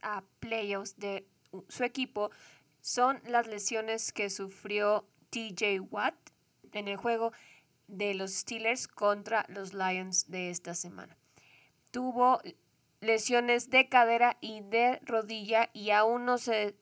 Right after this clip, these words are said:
decide el estatus para esta semana de T J Watt. No sabemos qué tan grave es hasta el momento esta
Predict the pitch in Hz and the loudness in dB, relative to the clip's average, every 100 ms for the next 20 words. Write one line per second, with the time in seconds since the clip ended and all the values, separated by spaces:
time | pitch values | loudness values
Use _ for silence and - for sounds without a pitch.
0 | _ - _ _ _ _ 214 208 202 233 | _ -20 _ _ _ _ -4 -2 -2 -6
1 | 226 226 240 - - - 214 208 226 220 | 0 2 2 -2 -16 -8 -6 0 0 0
2 | 233 - 208 208 226 214 208 208 208 214 | -6 0 0 2 0 -2 -2 -2 0 0
3 | 247 - _ _ _ _ _ _ _ 170 | -2 -4 _ _ _ _ _ _ _ -8
4 | 196 196 180 - _ - 175 190 214 247 | -2 -2 -4 -10 _ -8 -6 -2 6 10
5 | 240 247 202 190 190 196 196 202 202 202 | 10 6 -6 -6 2 2 2 0 -4 -4
6 | - 202 196 196 196 190 202 214 208 208 | -4 -4 -2 -2 -2 4 8 10 8 4
7 | 330 _ - 220 190 190 190 190 196 202 | 2 _ -14 -6 -6 -4 -6 -4 -6 -6
8 | 196 190 185 196 190 208 190 | -6 -8 -6 -8 -4 -2 -2